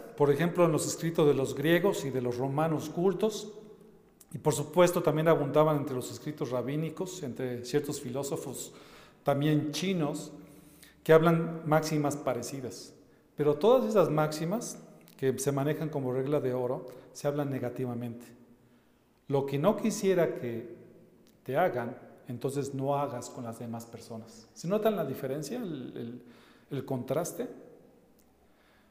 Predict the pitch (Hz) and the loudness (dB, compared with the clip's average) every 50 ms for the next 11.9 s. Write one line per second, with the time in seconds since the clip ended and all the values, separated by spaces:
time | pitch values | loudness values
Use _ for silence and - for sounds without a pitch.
0 | _ _ _ _ _ _ _ _ _ _ _ _ - 135 131 - 156 151 151 180 | _ _ _ _ _ _ _ _ _ _ _ _ -6 -6 0 2 2 2 4 6
1 | 196 214 220 - - - 175 156 147 - - - - 131 - - 196 208 202 - | 6 6 4 2 2 2 2 2 2 -2 -6 -8 -8 -4 2 4 4 4 4 2
2 | 170 151 143 156 160 160 156 156 - - 131 123 - - - 175 170 175 - 175 | 0 2 2 2 2 2 -2 -6 -8 -8 -8 -10 -8 -2 0 0 0 0 0 -2
3 | 165 160 156 156 151 135 131 135 135 131 123 117 - - - - - - - - | 0 0 0 0 0 -2 -2 -4 -6 -8 -8 -8 -10 -14 -18 -20 -20 -20 -20 -20
4 | - - _ - 123 - - 165 180 180 - 170 156 143 147 156 151 151 151 139 | -20 -20 _ -10 -10 -2 0 0 0 0 0 0 0 4 4 4 6 6 4 4
5 | 151 147 139 135 - - 127 123 120 117 117 117 117 110 104 117 98 - - - | 2 0 -2 -2 0 -2 -2 -2 -2 -4 -6 -8 -8 -10 -12 -14 -18 -18 -20 -20
6 | - _ _ _ _ _ _ _ - _ _ _ _ _ _ 131 120 - - 135 | -20 _ _ _ _ _ _ _ -20 _ _ _ _ _ _ -8 -6 -2 0 0
7 | 143 147 - 143 131 131 - - - 190 214 233 220 208 202 202 208 196 202 190 | 0 0 0 0 0 0 -2 -4 -2 2 4 6 8 8 10 10 8 8 6 4
8 | 170 - - 139 135 156 160 185 180 180 - 139 123 - 147 151 160 175 156 - | 4 4 2 2 2 4 2 2 0 0 0 -2 0 2 0 0 0 0 -4 -6
9 | - 135 127 - - 135 131 147 147 143 - - 151 147 143 139 143 - 127 120 | -4 -6 -6 -4 -4 -4 -4 -4 -4 -4 -6 -4 -4 -2 -2 -4 -6 -8 -12 -14
10 | - - 135 127 127 117 120 117 107 104 - - 113 - - - - - - _ | -12 -8 -8 -6 -6 -6 -8 -10 -10 -12 -12 -14 -14 -14 -16 -20 -20 -20 -20 _
11 | _ _ _ _ _ _ _ _ _ _ _ _ _ _ _ - - | _ _ _ _ _ _ _ _ _ _ _ _ _ _ _ -10 -4